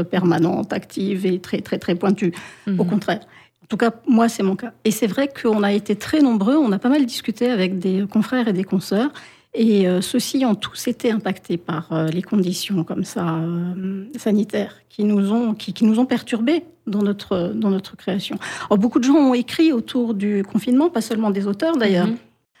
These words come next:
Speaker 1: Apparemment, il y a énormément de gens qui ont pris la plume. Euh, on dit qu'un Français sur deux ou trois veut
Speaker 2: C'est
Speaker 1: écrire.
Speaker 2: libératoire, quoi.
Speaker 1: <laughs> Et voilà, il y a
Speaker 2: <laughs>
Speaker 1: beaucoup, beaucoup de gens qui ont, qui ont fait ça, euh, pas de façon professionnelle, mais qui ont écrit de, de cette façon-là.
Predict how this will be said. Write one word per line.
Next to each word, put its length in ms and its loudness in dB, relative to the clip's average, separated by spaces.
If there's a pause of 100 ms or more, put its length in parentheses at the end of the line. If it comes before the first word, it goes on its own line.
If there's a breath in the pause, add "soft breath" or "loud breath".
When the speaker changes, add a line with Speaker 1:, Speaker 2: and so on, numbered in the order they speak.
(160 soft breath)
Speaker 1:
Apparemment, 580 2
il 80 4
y 80 2
a 60 2
énormément 680 2
de 60 -2
gens 200 0
qui 140 -6
ont 80 4
pris 220 -2
la 120 -2
plume. 520 0
Euh, 180 0
on 100 -2
dit 200 -2
qu'un 320 -2
Français 400 -6
sur 280 -2
deux 200 0
ou 160 -2
trois 260 -4
veut 140 -4
Speaker 2:
C'est 100 0
Speaker 1:
écrire. 300 0
Speaker 2:
libératoire, 560 2
quoi. 100 0 (100)
Speaker 1:
<laughs> 60 0 (100)
Et 60 0
voilà, 340 2
il 60 4
y 60 4
a 20 2
Speaker 2:
<laughs> 100 2
Speaker 1:
beaucoup, 260 2
beaucoup 260 0
de 80 -8
gens 140 2
qui 220 -4
ont, 200 -2
qui 180 -2
ont 80 0
fait 200 -4
ça, 400 -2
euh, 40 -4 (420 loud breath)
pas 100 0
de 80 -8
façon 340 -4
professionnelle, 720 -2
mais 100 -2
qui 220 -8
ont 40 -2
écrit 380 -2
de, 240 -4
de 160 -4
cette 240 -6
façon-là. 540 -2